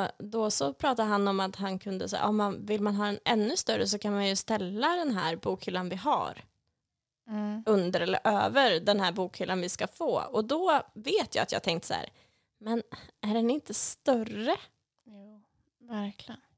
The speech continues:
Speaker 1: Och han bara, "Nej, men det är nog lika." Jag tror nu att han har sagt det. Därför så hoppade jag på grupptrycket och sen så kom vi hem till dig och bara, "Hur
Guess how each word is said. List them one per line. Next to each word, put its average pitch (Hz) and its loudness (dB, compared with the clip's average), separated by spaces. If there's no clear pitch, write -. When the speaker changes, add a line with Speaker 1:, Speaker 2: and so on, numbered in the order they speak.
Speaker 1:
Och 226 -4
han 233 4
bara, 233 4
"Nej, 262 4
men 339 0
det 233 2
är 440 4
nog 247 4
lika." 208 0
Jag - -2
tror 269 2
nu 208 0
att - -4
han 202 -2
har 202 -8
sagt - -14
det. - -12
Därför 262 2
så 240 4
hoppade 262 -2
jag 247 2
på 247 4
grupptrycket - -4
och - -2
sen 226 4
så 233 2
kom 233 2
vi 214 0
hem 294 0
till 208 -2
dig - -4
och 208 0
bara, 165 -2
"Hur 185 -20